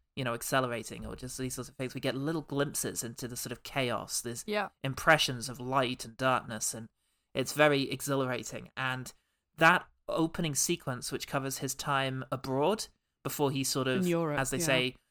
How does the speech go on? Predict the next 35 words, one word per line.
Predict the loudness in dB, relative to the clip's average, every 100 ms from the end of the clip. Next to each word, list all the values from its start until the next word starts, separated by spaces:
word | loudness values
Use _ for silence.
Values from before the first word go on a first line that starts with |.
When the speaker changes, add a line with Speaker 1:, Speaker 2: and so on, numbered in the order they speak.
| _ -2
Speaker 1:
in | 0
Europe, | 4 4 4 2
Speaker 2:
Mm. |
Speaker 1:
before | -6 0 2
they | 2 2
br-, | -2 -8 -4
he | -2
brought | -2 0 2 2 -2
quantum, | -2 -2 -2 -8 -10 -16 _ _
um, | -2 0 -2 -6 -16 _ _ _ -16 -2
physics | 0 0 0 0
to | 0 0 0 -2
the | -4 -4 -6
United | -8 -8 -8 -8
States, | -6 -6 -4 -4 -2
Speaker 3:
Mm. | -4 -4 -10 _ _ _ _ -16 -16 _ _ _ _
Speaker 1:
is | 0 4
very, | 8 8 8 4
i-, | 4
is | 2
an | 0
impression | 2 2 2 0
of |
a | -2
really | 0 0 0
frantic | -2 2 2 2 -4 -4
mind. | -6 -4 -4 -8 -12 -16 _ _
Speaker 2:
Yeah. | -2 -2 _
Speaker 1:
You | -4
know, | -2 -2 -4 -6
a |
very | 0 0
troubled | 0 2 2 2 -2
man. | -2 0 0 -2
<laughs> | -8